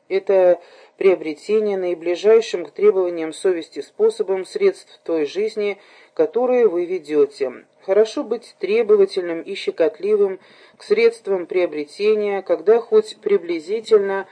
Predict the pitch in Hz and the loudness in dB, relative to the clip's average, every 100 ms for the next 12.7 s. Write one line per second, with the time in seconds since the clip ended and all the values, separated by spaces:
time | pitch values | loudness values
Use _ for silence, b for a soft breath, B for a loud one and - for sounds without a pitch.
0 | b b _ - 262 220 233 - 220 226 | b b _ -2 0 0 -4 2 4 4
1 | - - 165 175 208 208 190 202 196 190 | 2 -10 -6 2 2 2 0 0 0 -8
2 | 170 151 - 208 202 185 160 156 147 165 | -8 -6 0 0 0 -4 -6 0 0 2
3 | 214 214 202 - - 185 180 B B B | 2 2 -6 -8 -2 0 -2 B B B
4 | B 175 190 190 185 202 240 220 214 - | B -6 -2 -2 -2 -2 -2 0 -2 -2
5 | 185 175 156 - - 160 165 165 160 151 | -2 -2 -4 -20 -8 -6 -6 -2 4 4
6 | 147 135 139 196 226 - 175 - 175 - | 2 -6 -4 -4 -4 -6 -6 0 -2 -2
7 | 175 165 156 147 147 135 113 - b b | -8 -4 -6 -6 -6 -6 -8 -14 b b
8 | b b b _ _ _ _ _ _ 196 | b b b _ _ _ _ _ _ -2
9 | 269 320 285 262 220 202 226 269 247 220 | 0 0 -2 2 4 4 2 -4 -2 0
10 | 208 185 175 220 214 214 208 202 180 196 | 2 2 4 4 4 2 2 2 4 4
11 | 196 196 - - 190 214 214 269 208 185 | 4 0 -4 -8 -6 -6 -8 -10 -6 -4
12 | 185 220 226 214 208 196 185 | -2 -2 0 0 2 0 -4